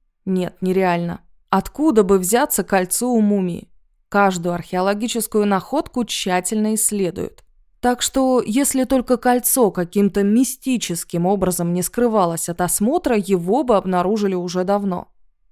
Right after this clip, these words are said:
Нет, мумия ни при чём. Я мотнула головой, но, тем не менее, всё-таки уточнила. А они связывались с египетской экспозицией в Каире?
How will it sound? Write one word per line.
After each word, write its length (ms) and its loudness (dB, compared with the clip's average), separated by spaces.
Нет, 400 -6
мумия 460 0
ни 180 0
при 200 -6
чём. 380 -12
Я 240 2
мотнула 420 2
головой, 540 2
но, 260 0
тем 300 -2
не 100 4
менее, 320 0
всё-таки 500 -4
уточнила. 720 -2
А 140 4
они 320 2
связывались 640 0
с 60 -6
египетской 600 -2
экспозицией 760 0
в 80 -8
Каире? 560 -2